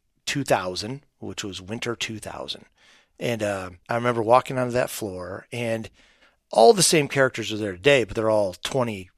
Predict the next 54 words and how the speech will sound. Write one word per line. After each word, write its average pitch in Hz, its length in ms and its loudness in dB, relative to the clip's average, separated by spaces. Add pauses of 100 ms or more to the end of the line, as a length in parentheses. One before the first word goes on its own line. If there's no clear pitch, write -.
years 101 300 -6
older, - 460 2
right? 92 240 -8
And 107 100 -8
so 117 240 0
it 113 60 -4
was, 110 320 -2 (240)
there 139 160 6
was 123 160 2
a 117 40 2
vibe 117 460 6
to 95 240 -4
it - 120 -20
that 110 80 -6
was 98 120 -6
amazing. 90 480 -10
It 85 100 -18
didn't 151 220 -2
feel 131 220 2
corporate-y. 123 880 -2
It 127 60 -2
was, 101 340 -2 (480)
you 151 120 2
know, 123 340 4
it 117 80 -4
was 104 260 -2
this - 360 2
just - 260 -2
kind 135 200 -4
of, 113 80 -6
like, 98 160 -8
vibrant 107 640 0
heartbeat 107 760 0 (140)
of 95 140 -6
the 101 120 -6
outdoor 95 420 -8
industry. 85 580 -8 (500)
And 139 120 2
I, 135 320 2
and 131 120 0
I 143 120 6
said 190 220 0
to 190 60 2
myself, 98 480 -6
I 104 100 -2
walked 131 260 2
down 139 180 4
there 143 120 2
as 127 140 0
a, 117 200 0
as, 104 200 -12
again, 107 260 -6
as 80 140 -16
a, 78 100 -14